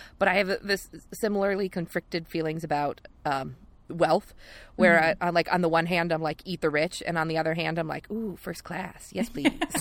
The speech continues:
Speaker 1: <laughs>
Speaker 2: <laughs>
Speaker 1: So, um, yeah, there, there's, w-, I contain multitudes. Um, that's actually,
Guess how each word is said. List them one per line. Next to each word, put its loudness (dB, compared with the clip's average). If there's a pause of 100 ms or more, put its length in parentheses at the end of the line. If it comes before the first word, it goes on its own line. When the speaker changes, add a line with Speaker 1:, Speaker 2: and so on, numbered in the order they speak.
Speaker 1:
<laughs> 4 (240)
Speaker 2:
<laughs> -16
Speaker 1:
So, 6 (340)
um, 2 (720)
yeah, 4 (200)
there, 2
there's, -2 (720)
w-, -12 (160)
I 4
contain -2
multitudes. -6 (400)
Um, 2 (840)
that's 6
actually, 0